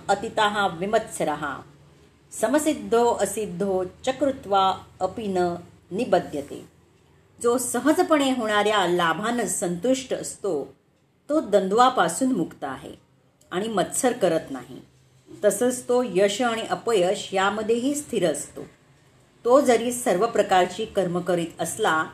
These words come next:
तरी त्यामुळे कधीच बद्ध होत नाही. तर सहजगत्या जे मिळेल त्यावर संतुष्ट असणारा सुख, दुःख, रागद्वेष, हर्ष, शोक अशा द्वंद्वाच्या तो पलीकडे गेला आहे.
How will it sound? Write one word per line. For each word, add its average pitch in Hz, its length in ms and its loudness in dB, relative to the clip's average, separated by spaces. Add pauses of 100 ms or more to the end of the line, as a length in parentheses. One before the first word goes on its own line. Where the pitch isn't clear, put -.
(380)
तरी 214 140 -6
त्यामुळे 208 600 0 (120)
कधीच 202 420 -2 (1200)
बद्ध 180 360 4
होत 165 240 4 (160)
नाही. 135 280 -14 (480)
तर 320 80 -2
सहजगत्या 302 800 2
जे 254 160 4
मिळेल 220 600 0
त्यावर 208 360 2
संतुष्ट 247 580 -2
असणारा 170 720 -2 (340)
सुख, - 400 -2
दुःख, 190 520 0
रागद्वेष, 175 1040 0 (420)
हर्ष, 240 380 2
शोक 180 320 0 (420)
अशा 262 260 -2
द्वंद्वाच्या 202 720 0
तो 202 200 -6
पलीकडे 202 520 4
गेला 151 260 0
आहे. 131 420 -12